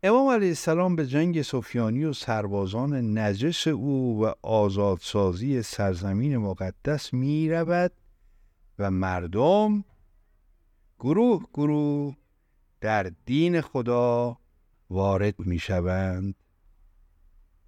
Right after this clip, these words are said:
امتحانات الهی در زمان ظهور حضرت بسیارند.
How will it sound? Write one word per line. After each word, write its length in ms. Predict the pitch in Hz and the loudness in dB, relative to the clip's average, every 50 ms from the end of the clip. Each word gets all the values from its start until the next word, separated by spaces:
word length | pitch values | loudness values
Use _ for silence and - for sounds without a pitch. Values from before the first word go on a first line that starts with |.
| - _ _ _ _ _ _ _ _ - | -20 _ _ _ _ _ _ _ _ 2
امتحانات 800 | 196 247 269 262 240 233 226 208 214 214 208 196 196 196 180 - | 4 6 6 6 4 4 2 2 2 2 2 2 0 0 -2 -2
الهی 720 | 185 147 160 165 156 156 151 147 131 123 135 135 127 139 - _ _ _ _ _ _ _ _ _ _ _ _ _ _ | -4 -2 -2 0 0 0 0 0 0 -2 -4 -6 -8 -10 -12 _ _ _ _ _ _ _ _ _ _ _ _ _ _
در 220 | - 113 120 117 | -2 0 0 0
زمان 680 | 110 101 104 113 117 120 131 156 190 220 214 190 175 147 | 0 -2 -4 -2 0 0 2 2 2 2 2 0 0 -2
ظهور 640 | 117 113 113 110 107 110 110 107 107 104 110 113 | -2 -4 -4 -4 -2 -2 -2 -2 -2 -2 -2 -2
حضرت 360 | 113 110 117 - 190 - - _ | -2 -2 0 0 0 0 -2 _
بسیارند. 840 | 180 180 160 - - 185 196 196 185 170 143 120 98 90 87 80 | -4 -4 -4 -4 -4 -2 0 2 2 2 0 -2 -6 -8 -10 -12